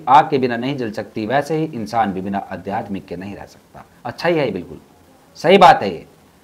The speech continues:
डॉक्टर बाबा साहब अम्बेडकर जी ने जब देखा, परखा कि हमारा उद्धार नहीं हुआ आज तक, हमारा समाज वहाँ का वहीं है,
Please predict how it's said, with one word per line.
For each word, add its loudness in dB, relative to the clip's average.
डॉक्टर 0
बाबा 8
साहब 0
अम्बेडकर 0
जी -2
ने -6
जब -2
देखा, 6
परखा 0
कि 0
हमारा 4
उद्धार 6
नहीं 0
हुआ 2
आज 0
तक, -4
हमारा 6
समाज 2
वहाँ 0
का -2
वहीं -2
है, -10